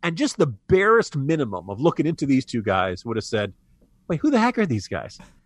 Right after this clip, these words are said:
How the heck would they know what the Ukrainian government knows? Why should we trust them? What do they know?" But they didn't, in part because Giuliani and Trump wanted to believe that in, somewhere in some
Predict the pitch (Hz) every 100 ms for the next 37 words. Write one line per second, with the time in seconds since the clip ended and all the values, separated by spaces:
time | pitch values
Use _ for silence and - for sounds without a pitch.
0 | _ 254 294 202 277 - 233 247 247 240
1 | 127 117 123 101 135 107 101 95 90 90
2 | 92 95 80 - 143 220 240 240 - 220
3 | - - 233 98 151 214 262 240 98 78
4 | _ _ _ _ 123 - 170 131 175 104
5 | - _ _ _ _ 127 127 127 127 -
6 | 131 117 123 110 95 98 101 - 104 -
7 | 110 127 202 233 165 160 123 110 92 82
8 | 101 110 101 - 156 175 170 151 - 160
9 | 156